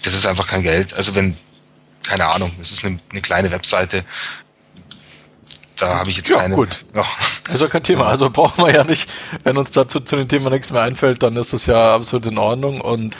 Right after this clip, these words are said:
Speaker 2: dann passt es ja. Ich fand nur diesen Namen so spannend und da will man natürlich gleich wissen, was hast du da gemacht. Und das geht jetzt bis zweitausendneun im Endeffekt. Also da sind wir jetzt schon relativ nah, ja, quasi am, am heutigen Datum auch irgendwo dran. Also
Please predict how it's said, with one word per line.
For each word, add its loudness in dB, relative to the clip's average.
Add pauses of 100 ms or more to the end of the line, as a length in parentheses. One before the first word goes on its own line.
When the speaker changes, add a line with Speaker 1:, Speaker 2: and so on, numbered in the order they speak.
(180)
Speaker 2:
dann -4
passt 0
es 0
ja. 0
Ich -4
fand -2
nur 0
diesen -2
Namen 0
so -2
spannend -2
und 2
da -2
will -4
man -2
natürlich -8
gleich -4
wissen, -6
was -2
hast 2
du -2
da 0
gemacht. -4
Und -10 (720)
das 2
geht 4
jetzt 2
bis 2
zweitausendneun 0
im -4
Endeffekt. 0
Also -2
da 4
sind -4
wir 4
jetzt 0
schon -6
relativ -2
nah, 2 (420)
ja, 2
quasi 2
am, 0
am -2
heutigen 0
Datum 0
auch 0
irgendwo -4
dran. 0
Also 4